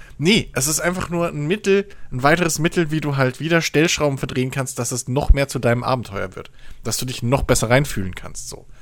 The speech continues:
Ähm, so das einzige Nonplusultra wäre halt dann noch, keine Ahnung, Geschlecht wählen und Hautfarbe.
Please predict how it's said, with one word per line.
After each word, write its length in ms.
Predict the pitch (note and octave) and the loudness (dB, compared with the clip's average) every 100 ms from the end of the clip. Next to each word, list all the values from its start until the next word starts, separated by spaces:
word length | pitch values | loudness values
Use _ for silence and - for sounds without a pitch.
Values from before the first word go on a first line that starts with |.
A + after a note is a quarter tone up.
| - - - - | -20 -20 -20 -2
Ähm, 540 | A2 A2+ A2+ A#2 A#2 A2+ _ _ _ _ - - - - - - - - - - | 4 6 6 4 0 -6 _ _ _ _ -20 -20 -16 -16 -14 -12 -10 -10 -12 -10
so 100 | - | -4
das 140 | A#2+ | 0
einzige 360 | C3+ C#3+ D#3 D3 | 2 2 2 2
Nonplusultra 760 | C#3 C#3+ C#3+ - C#3 D3+ C#3+ B2+ | 4 2 2 0 0 2 4 4
wäre 100 | B2+ | 4
halt 180 | B2+ B2+ | 2 2
dann 100 | B2 | 0
noch, 200 | B2 - | 0 -2
keine 220 | B2+ B2+ | 0 2
Ahnung, 200 | C3 B2+ | 2 2
Geschlecht 400 | A2 B2+ C3 - | 2 2 2 4
wählen 200 | B2+ A#2+ | 4 4
und 120 | A#2 | 4
Hautfarbe. 560 | A#2 C3 - F#2 F#2 | 4 4 0 -6 -6